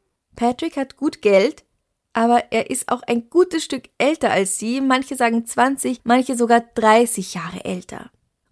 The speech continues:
Und er ist ein starker Trinker. Fred ist in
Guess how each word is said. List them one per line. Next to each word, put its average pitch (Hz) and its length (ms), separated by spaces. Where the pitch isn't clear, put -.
Und 285 340
er 277 140
ist 277 80
ein 285 140
starker 247 380
Trinker. 240 460
Fred 247 520
ist 302 160
in 294 120